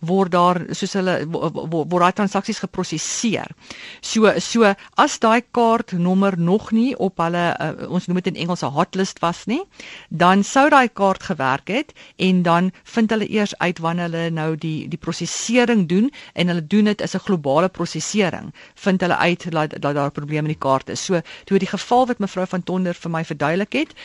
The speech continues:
ehm, ek, ek kan sien hoe dit binne die huidige tegniese stelsel dit kon plaasgevind het en dis ongelukkig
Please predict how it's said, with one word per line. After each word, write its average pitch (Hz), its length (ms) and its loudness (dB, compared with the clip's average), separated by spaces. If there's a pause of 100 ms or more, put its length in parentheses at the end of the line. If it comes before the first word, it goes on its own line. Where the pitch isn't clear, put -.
(160)
ehm, 170 220 0
ek, - 200 -4
ek 165 100 -2
kan 185 140 2
sien 240 360 2
hoe 170 200 0
dit 180 200 -2
binne 175 240 0
die 160 140 -4
huidige 170 420 -2
tegniese - 380 -6
stelsel 170 520 -4 (180)
dit 170 160 -2
kon 170 160 -2
plaasgevind 220 640 0
het 262 160 -4
en 165 120 -2
dis 160 160 -4
ongelukkig 165 680 -2